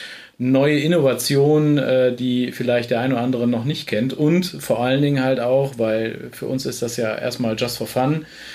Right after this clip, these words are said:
äh, wo wir sagen, da haben wir Bock drauf,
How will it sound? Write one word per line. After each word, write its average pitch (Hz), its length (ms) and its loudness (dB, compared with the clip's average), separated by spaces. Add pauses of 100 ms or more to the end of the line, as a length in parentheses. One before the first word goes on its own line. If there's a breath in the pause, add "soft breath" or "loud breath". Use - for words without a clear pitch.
(300 loud breath)
äh, 123 220 0
wo 123 120 2
wir 127 120 2
sagen, 120 320 2
da 104 160 -2
haben 113 180 2
wir 156 260 2
Bock 120 220 0
drauf, 127 500 2